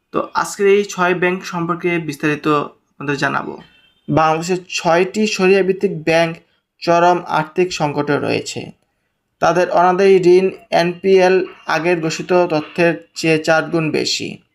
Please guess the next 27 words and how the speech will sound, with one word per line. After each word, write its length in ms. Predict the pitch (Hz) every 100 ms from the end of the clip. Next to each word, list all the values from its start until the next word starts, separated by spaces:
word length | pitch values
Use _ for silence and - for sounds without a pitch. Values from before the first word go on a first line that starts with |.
| _ _ _ _ _ _ _ _ _ - - _ _
এশিয়া 360 | - 170 208 202
উন্নয়ন 380 | 190 190 196
ব্যাংকের 320 | 165 170 170 196
সহায়তায় 440 | - 175 175 180
গত 240 | 165 156
জানুয়ারিতে 1200 | 160 156 156 175 170 180 180 175 - - 185 180 175
শুরু 420 | - 156 165 165 170 -
হওয়া 200 | 147 147 -
এই 180 | 156 143 -
পর্যালোচনায় 800 | 156 165 160 180 180 180 180 180 175 - - - _
ফার্স্ট 300 | - 165 165
সিকিউরিটি 380 | - 180 185 185
ইসলামী 360 | 180 180 175 175
ব্যাংক, 340 | 170 170 170 - _ _ _ _
সোশ্যাল 480 | - 175 165 185 180
ইসলামী 340 | 180 185 175
ব্যাংক, 300 | 165 165 165 165 _
ইউনিয়ন 480 | 160 170 175 180 170
ব্যাংক, 380 | 160 160 160 170 -
গ্লোবাল 480 | 151 156 156 170 165
ইসলামী 360 | 160 170 170
ব্যাংক 300 | 156 156 151
এবং 280 | 147 147 151 139 -
আইসিবি 520 | 160 165 - 180 185
ইসলামী 500 | 180 165 170 165 165
ব্যাংক 300 | 156 156 151
এবং 220 | 143